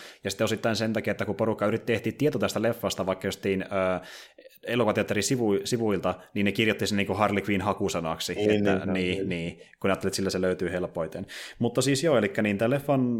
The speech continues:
Speaker 1: budjetti pyörii siinä about ja radalla, kun laskee markkinoinnin mukaan, niin kahdeksankymmentä ja sadan miljoonan, ö, välillä, ja tienasi se reilu kaksisataa miljoonaa, elikkä jäi kuitenkin jollain tasolla voitolle,
Speaker 2: Joo, joo.
Speaker 1: että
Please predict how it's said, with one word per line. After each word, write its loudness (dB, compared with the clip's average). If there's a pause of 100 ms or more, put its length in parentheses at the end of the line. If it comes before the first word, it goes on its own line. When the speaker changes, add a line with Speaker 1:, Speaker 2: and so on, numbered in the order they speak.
(300)
Speaker 1:
budjetti 0
pyörii 2
siinä 0
about 2
ja 2
radalla, 2
kun 0
laskee 0
markkinoinnin 0
mukaan, 0
niin 0 (320)
kahdeksankymmentä 0
ja 2
sadan 2
miljoonan, 2 (100)
ö, 0
välillä, 2
ja -2
tienasi 0
se -4
reilu 2
kaksisataa 0
miljoonaa, 0
elikkä -2
jäi -2
kuitenkin 0
jollain 4
tasolla 0
voitolle, 0
Speaker 2:
Joo, 2
joo. -2
Speaker 1:
että -8